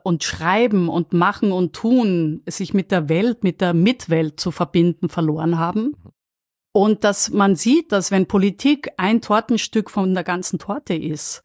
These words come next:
Speaker 1: dass es in allen Bereichen der anderen Torten das Gleiche passiert. Also, äh, die, d-, sagen wir, wie soll ich das sagen, die,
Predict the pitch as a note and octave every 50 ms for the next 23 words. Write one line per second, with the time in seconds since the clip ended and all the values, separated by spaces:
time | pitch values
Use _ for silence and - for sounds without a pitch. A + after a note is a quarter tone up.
0 | _ _ _ _ _ _ _ _ _ - - G3 F#3 - - G3 - A#3+ G#3 G3+
1 | - - - A3 D4 F4+ F4 C#4 - G3+ F3 - D#3+ D#3 E3 E3+ - - F3+ F3
2 | D3 F3 E3 - - F#3 G#3 G#3 F#3+ D#3+ E3+ D#3+ D3+ - - E3+ D#3 D#3 - -
3 | F3+ F3 F#3+ G#3+ A3+ A#3 - _ _ _ _ _ _ - G3 F3+ - - F#3 E3+
4 | F3 F3+ - F#3+ - - F3 D#3 - - - E3 D#3+ D#3 D3+ - - E3+ E3 E3
5 | F3+ F3 F3 F#3 F#3+ - - - - - E3+ - - F#3+ F3+ F3+ E3+ F3 - -
6 | - - - - _ _ _ _ _ - - - - F3+ F3 F#3 F3+ F#3 F#3 F#3
7 | F3 - - - _ _ _ _ _ _ _ _ _ _ _ _ _ - E3+ E3+
8 | D#3 - G3 F#3+ F#3 - - - - F#3+ F3+ F3 E3 E3 D#3 - - F3 E3+ E3+
9 | D#3+ E3 D#3+